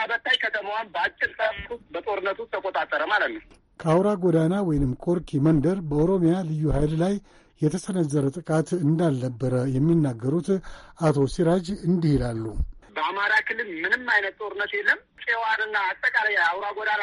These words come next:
Speaker 1: አስፋልት መስመር አማራ መያዝ የለበትም የሚል ሰፊ አመለካከትና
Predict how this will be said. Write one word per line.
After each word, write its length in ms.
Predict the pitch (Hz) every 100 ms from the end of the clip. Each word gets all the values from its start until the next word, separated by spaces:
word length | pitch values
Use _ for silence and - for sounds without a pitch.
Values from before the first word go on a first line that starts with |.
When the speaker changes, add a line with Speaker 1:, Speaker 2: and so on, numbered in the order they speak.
| 196
Speaker 1:
አስፋልት 420 | 196 - 240 - 190
መስመር 320 | 214 269 - _ - -
አማራ 380 | 208 220 233 233
መያዝ 360 | 196 202 233 220
የለበትም 520 | 240 240 - - -
የሚል 240 | 226 240 262 -
ሰፊ 280 | 285 - -
አመለካከትና 720 | 220 220 226 226 233 247